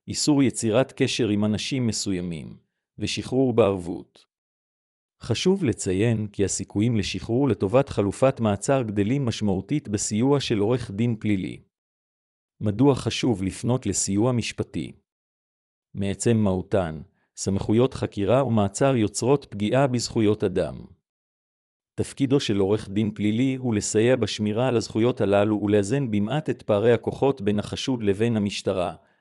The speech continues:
על ידי מתן ידע בנוגע לזכויות שהוא זכאי להן על פי חוק.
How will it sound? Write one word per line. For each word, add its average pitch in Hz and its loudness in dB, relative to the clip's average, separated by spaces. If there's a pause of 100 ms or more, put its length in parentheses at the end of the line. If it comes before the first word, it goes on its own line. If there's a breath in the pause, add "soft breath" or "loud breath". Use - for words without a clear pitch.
(160)
על 98 -2
ידי 110 2
מתן 117 0
ידע 104 4
בנוגע 113 0
לזכויות 123 0
שהוא 104 0
זכאי 113 0
להן 113 0
על 98 0
פי 110 -4
חוק. - -10